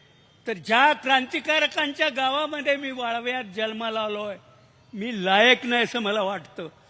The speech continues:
माझी पोरं रात्रीच म्हणत होती वाळव्यातली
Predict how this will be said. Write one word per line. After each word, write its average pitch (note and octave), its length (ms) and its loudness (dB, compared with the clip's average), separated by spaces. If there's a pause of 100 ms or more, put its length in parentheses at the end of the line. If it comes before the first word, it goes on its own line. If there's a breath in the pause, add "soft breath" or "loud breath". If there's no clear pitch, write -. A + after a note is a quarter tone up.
(280 soft breath)
माझी A3 220 4
पोरं B3+ 480 6 (360)
रात्रीच C#4+ 500 4
म्हणत C#4+ 240 2
होती C4+ 180 0
वाळव्यातली G3+ 640 4